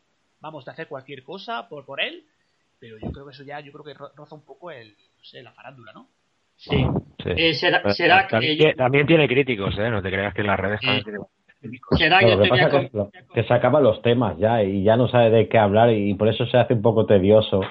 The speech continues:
Speaker 1: Y sacas
Speaker 4: Porque
Speaker 1: a Bertín
Speaker 4: dice,
Speaker 1: Osborne, se acaban los temas,
Speaker 4: llega,
Speaker 1: sacas
Speaker 4: llega el... No,
Speaker 3: Sí,
Speaker 4: que
Speaker 3: es
Speaker 4: llega
Speaker 3: la,
Speaker 4: un
Speaker 3: es el
Speaker 4: momento
Speaker 3: programa
Speaker 4: que el cuarto milenio ya no sabe de qué hablar. Uf.
Speaker 3: Es el
Speaker 4: Es que
Speaker 3: programa
Speaker 4: llega
Speaker 3: ese
Speaker 4: un
Speaker 3: que
Speaker 4: momento
Speaker 3: hace él de mi,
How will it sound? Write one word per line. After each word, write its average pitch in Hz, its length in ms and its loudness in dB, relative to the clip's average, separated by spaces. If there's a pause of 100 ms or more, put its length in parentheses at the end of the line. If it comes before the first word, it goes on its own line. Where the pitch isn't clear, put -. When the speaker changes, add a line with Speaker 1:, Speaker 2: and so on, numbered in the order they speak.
(240)
Speaker 1:
Y - 60 -20
sacas - 260 -2
Speaker 4:
Porque 107 40 6
Speaker 1:
a 107 40 6
Bertín 202 220 2
Speaker 4:
dice, 139 100 4
Speaker 1:
Osborne, 147 380 -4
se - 60 -12
acaban 202 220 -4
los 196 140 -6
temas, - 280 -6
Speaker 4:
llega, 143 180 4
Speaker 1:
sacas 135 180 2
Speaker 4:
llega 151 220 8
el... 135 200 4 (720)
No, 151 120 4
Speaker 3:
Sí, - 40 6
Speaker 4:
que 160 120 4
Speaker 3:
es - 40 4
Speaker 4:
llega - 0 -
Speaker 3:
la, - 60 6
Speaker 4:
un - 20 4
Speaker 3:
es 170 80 4
el 147 40 2
Speaker 4:
momento 147 420 2
Speaker 3:
programa 165 200 4
Speaker 4:
que 147 120 2
el 175 100 4
cuarto 147 220 -2
milenio 160 600 0
ya 147 120 2
no 151 100 2
sabe 151 220 2
de 123 120 2
qué 120 120 2
hablar. 107 360 2 (280)
Uf. 214 100 -6 (500)
Speaker 3:
Es 135 200 0
el 165 80 2
Speaker 4:
Es - 20 6
que 160 80 4
Speaker 3:
programa 156 300 2
Speaker 4:
llega 123 120 2
Speaker 3:
ese 117 80 0
Speaker 4:
un 117 60 0
Speaker 3:
que - 60 -4
Speaker 4:
momento 120 160 -6
Speaker 3:
hace 151 120 4
él 156 120 2
de 143 180 -2
mi, 131 180 -12